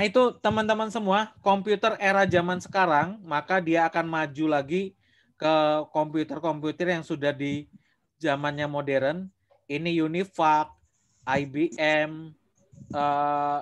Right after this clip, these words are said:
enam puluh tujuh satu dan seterusnya, ini bentuknya sudah berbeda-beda. Sampai nanti kita akan masuk ke komputer second generation atau generasi kedua.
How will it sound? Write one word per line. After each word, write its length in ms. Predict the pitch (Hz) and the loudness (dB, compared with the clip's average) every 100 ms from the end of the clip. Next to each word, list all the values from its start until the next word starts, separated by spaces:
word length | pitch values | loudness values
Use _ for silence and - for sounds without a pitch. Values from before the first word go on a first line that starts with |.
| - - | -8 -12
enam 180 | 143 143 | -10 -6
puluh 260 | 165 156 160 160 | -4 -2 -2 -4
tujuh 260 | 139 135 | -12 -10
satu 300 | 160 151 - | -4 -4 -4
dan 240 | 135 135 131 | -4 -4 -4
seterusnya, 500 | 147 143 - 165 160 | -10 -10 -8 -8 -8
ini 220 | 143 170 | -8 -10
bentuknya 540 | 139 131 131 120 156 | -8 -10 -10 -8 -10
sudah 260 | 147 - 131 | -10 -8 -8
berbeda-beda. 880 | 123 123 123 120 117 123 117 123 123 _ _ _ - - | -8 -10 -12 -12 -12 -12 -12 -14 -16 _ _ _ -18 -4
Sampai 320 | 131 127 156 | -4 -2 -2
nanti 320 | 151 131 160 | -2 -6 -8
kita 320 | 156 143 147 | -8 -4 -4
akan 320 | 143 147 139 | -4 -8 -8
masuk 240 | 127 180 - | -6 -6 -4
ke 80 | 165 | -6
komputer 720 | - 147 135 143 127 156 170 175 _ _ _ - | -2 -4 -4 -8 -4 -2 -4 -6 _ _ _ -20
second 480 | - - 160 - 160 147 | -16 -4 -4 -2 -6 -6
generation 560 | 143 143 139 131 165 170 | -8 -6 -6 -4 -6 -6
atau 320 | 131 117 151 | -8 -4 -4
generasi 480 | 139 123 127 123 135 | -4 -10 -12 -12 -14
kedua. 400 | 127 120 120 | -12 -12 -12